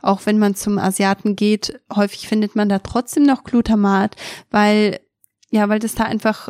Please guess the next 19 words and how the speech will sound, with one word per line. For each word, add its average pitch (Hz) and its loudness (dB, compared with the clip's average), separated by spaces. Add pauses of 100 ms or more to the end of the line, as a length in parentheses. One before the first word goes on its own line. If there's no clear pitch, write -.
ähm, 208 0 (280)
ja, 226 0 (240)
äh, 214 -6
als - -4
wir 208 2
auch - -4
durch - -2
Asien 202 0
gereist 196 -2
sind, 196 -4 (260)
wurde 214 2
das 214 -2
häufig 220 0
einfach 214 0
nicht 240 0
so 208 -2
wirklich - -6
ernst 190 -2
genommen, 180 0